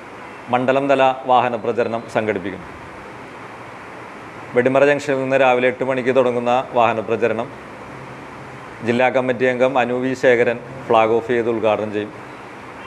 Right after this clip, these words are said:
മണ്ഡലത്തിൻ്റെ വിവിധ ഭാഗങ്ങളിൽ പൊതുയോഗങ്ങൾക്ക്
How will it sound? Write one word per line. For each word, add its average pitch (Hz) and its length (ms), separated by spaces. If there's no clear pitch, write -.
മണ്ഡലത്തിൻ്റെ 120 580
വിവിധ 120 180
ഭാഗങ്ങളിൽ 120 460
പൊതുയോഗങ്ങൾക്ക് 120 760